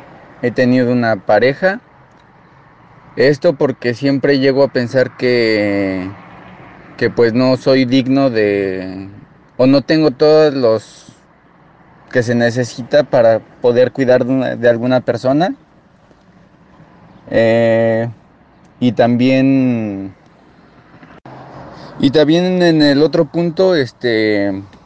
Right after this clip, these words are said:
me siento una persona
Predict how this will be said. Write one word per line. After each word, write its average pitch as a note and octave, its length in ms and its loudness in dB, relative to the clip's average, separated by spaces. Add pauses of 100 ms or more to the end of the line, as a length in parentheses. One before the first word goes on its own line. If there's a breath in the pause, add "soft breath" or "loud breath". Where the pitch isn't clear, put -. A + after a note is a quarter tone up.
(560)
me B2+ 200 2
siento C#3 360 0
una C#3+ 160 2
persona A2+ 1040 -2